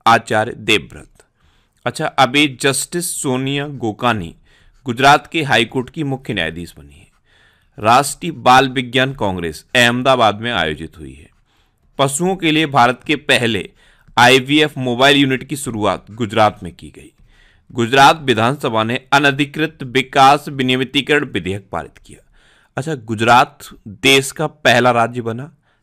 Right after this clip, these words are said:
जहां पे बालिका पंचायत की शुरुआत हुई। गुजरात में गिर नेशनल पार्क है, ये एशियाटिक लॉयंस के लिए फेमस है। सरदार सरोवर डैम है, नल सरोवर लेक है, थूल लेक है,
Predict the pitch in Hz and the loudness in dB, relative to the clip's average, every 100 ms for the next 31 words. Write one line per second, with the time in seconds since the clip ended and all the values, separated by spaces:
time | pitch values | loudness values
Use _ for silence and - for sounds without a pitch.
0 | - 120 127 147 139 120 104 120 120 127 | -6 -4 -2 -4 -6 -2 6 6 6 2
1 | 147 143 123 110 - 98 87 - 139 - | 2 2 0 -4 -4 -4 -4 -12 -14 -14
2 | 69 - _ - _ _ _ _ _ - | -18 -20 _ -20 _ _ _ _ _ -10
3 | 110 120 123 - 165 120 107 143 135 95 | 0 4 4 2 -12 -10 -2 0 0 -2
4 | 82 - 87 87 - _ - _ _ 117 | -6 -14 -16 -16 -16 _ -20 _ _ -6
5 | 127 - 139 139 151 139 151 127 110 101 | -4 2 2 2 -4 -4 -6 -4 -4 -4
6 | - 90 90 65 60 - - _ _ _ | -8 -12 -12 -16 -20 -20 -20 _ _ _
7 | _ - 131 117 123 135 135 127 127 123 | _ -6 -2 2 4 4 0 -4 -4 -4
8 | 101 110 104 - - 110 110 127 143 - | 2 2 2 -8 -18 -8 2 2 2 0
9 | 123 117 127 110 120 131 - 95 - _ | -2 -2 -2 0 2 2 0 -18 -20 _
10 | _ _ _ _ 185 202 175 139 135 - | _ _ _ _ -2 0 0 -4 -4 -10
11 | 139 | -12